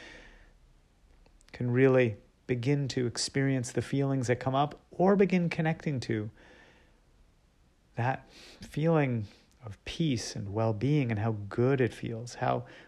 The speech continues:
reassuring it feels when we finally feel like we're connecting with ourself.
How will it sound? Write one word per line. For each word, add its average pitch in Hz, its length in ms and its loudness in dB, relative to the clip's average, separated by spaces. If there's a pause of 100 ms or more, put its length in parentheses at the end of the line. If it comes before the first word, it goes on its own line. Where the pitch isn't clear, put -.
(140)
reassuring 175 680 6
it - 100 -4
feels 110 540 -12 (1120)
when 120 100 -6
we 113 100 -2
finally 123 440 -2
feel 120 240 2
like 113 200 2
we're 113 80 -2
connecting 110 540 -4
with 101 180 -6
ourself. - 760 -12